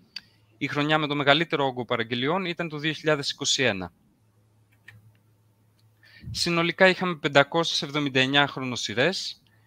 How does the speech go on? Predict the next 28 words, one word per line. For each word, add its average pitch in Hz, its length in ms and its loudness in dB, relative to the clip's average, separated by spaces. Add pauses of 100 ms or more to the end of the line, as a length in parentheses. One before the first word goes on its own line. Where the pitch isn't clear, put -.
(160)
μία 151 280 4
για 135 160 4
κάθε 127 300 2
προϊόν. 120 580 -4 (680)
Συνδυάσαμε 165 760 4
τις - 200 -6
εσωτερικές 131 680 -2
με 131 140 -4
τις - 140 -12
εξωτερικές 123 640 -4
πωλήσεις. 120 680 -6 (760)
Είχαμε 180 340 4
κάποιους 160 400 2
μήνες 147 680 0 (120)
ενδιάμεσους, 135 640 2
στους - 240 -8
οποίους 131 460 -4
δεν 143 180 0
είχαμε 127 280 -2
παραγγελίες. 107 840 -2 (1500)
Και 180 200 4
μπορούμε 170 400 0
να 165 180 2
δούμε, 175 540 -4
ε, 135 400 2
δεξιά 143 560 0
στο 151 200 -6
διάγραμμα, 135 760 2